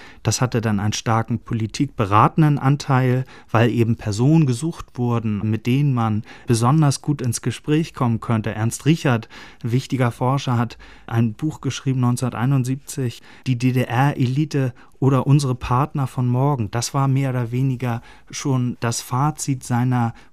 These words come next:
Forschungsanstrengung seit den fünfziger Jahren. Aber es gab längst in der Forschung, kann man Ihre Frage beantworten, Thesen, wissenschaftliche Ansätze, die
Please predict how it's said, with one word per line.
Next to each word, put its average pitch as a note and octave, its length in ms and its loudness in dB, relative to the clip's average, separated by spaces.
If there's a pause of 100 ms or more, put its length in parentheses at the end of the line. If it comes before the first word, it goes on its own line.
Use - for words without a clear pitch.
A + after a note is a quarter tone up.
(100)
Forschungsanstrengung A#2+ 1300 -2
seit B2 260 0
den A#2+ 140 0
fünfziger C3 580 -4
Jahren. A2+ 460 0 (180)
Aber A#2 240 0
es - 180 -8
gab C3 440 0 (240)
längst B2+ 400 2
in B2 80 2
der A2+ 100 2
Forschung, C3 500 -2
kann B2 140 -2
man A2+ 120 2
Ihre A2 200 -4
Frage A2 380 -2
beantworten, G#2+ 960 -2 (420)
Thesen, B2 720 2 (220)
wissenschaftliche A#2+ 880 -4
Ansätze, A#2+ 720 0 (380)
die F3 260 2